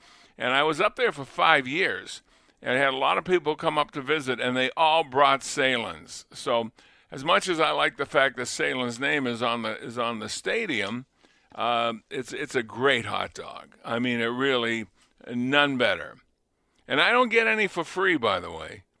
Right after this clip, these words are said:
Uh, but I wa-, I wanna tell you how good they are. Let's go to line two. Fred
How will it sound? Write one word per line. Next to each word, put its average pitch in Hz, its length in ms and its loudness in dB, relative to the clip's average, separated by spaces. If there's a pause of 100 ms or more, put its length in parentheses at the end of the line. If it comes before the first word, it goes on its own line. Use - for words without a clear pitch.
(460)
Uh, 113 480 0
but 120 480 0
I 120 140 0
wa-, 123 240 0
I 123 60 0
wanna 123 320 -2
tell 135 180 2
you 117 100 2
how 110 120 0
good 101 260 -4
they 90 140 -4
are. 80 160 -6
Let's 131 240 -4
go 156 300 2
to 143 200 -4
line 131 400 0
two. 165 520 -2 (580)
Fred 160 680 0